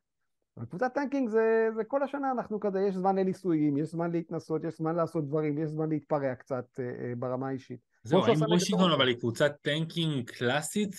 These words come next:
Speaker 2: האם אתה רואה אותם בסוף העונה, אה, מוצאים באמת את הטנקים, נותנים לכוכבים, so called, אה, לנוח, או שהיא תהיה קבוצה של יותר כמו אורלנדו אולי, בעונה שעברה שהשיגה ניצחונות, הייתה כזה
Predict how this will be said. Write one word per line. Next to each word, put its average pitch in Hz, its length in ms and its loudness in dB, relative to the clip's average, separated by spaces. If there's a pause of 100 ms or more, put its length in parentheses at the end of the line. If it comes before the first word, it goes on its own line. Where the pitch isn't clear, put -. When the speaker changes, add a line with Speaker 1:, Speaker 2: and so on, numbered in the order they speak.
Speaker 2:
האם 131 360 0
אתה 143 160 -4
רואה 120 160 4
אותם 135 260 2
בסוף 113 320 -2
העונה, 123 580 4 (340)
אה, 107 640 0
מוצאים 104 340 -4
באמת 131 220 -2
את - 40 -14
הטנקים, 131 380 -4
נותנים 120 300 -6
לכוכבים, 110 1080 -2
so 117 400 -4
called, 117 320 -2 (360)
אה, 104 240 4
לנוח, 104 600 4
או 160 60 -4
שהיא 123 220 -2
תהיה 135 240 2
קבוצה 135 480 -4
של 135 260 -2 (380)
יותר 165 260 4
כמו 170 180 4
אורלנדו 147 680 4
אולי, 143 320 2
בעונה 117 280 -2
שעברה 120 380 -2
שהשיגה 151 500 2
ניצחונות, 165 840 2
הייתה 151 280 0
כזה 131 460 0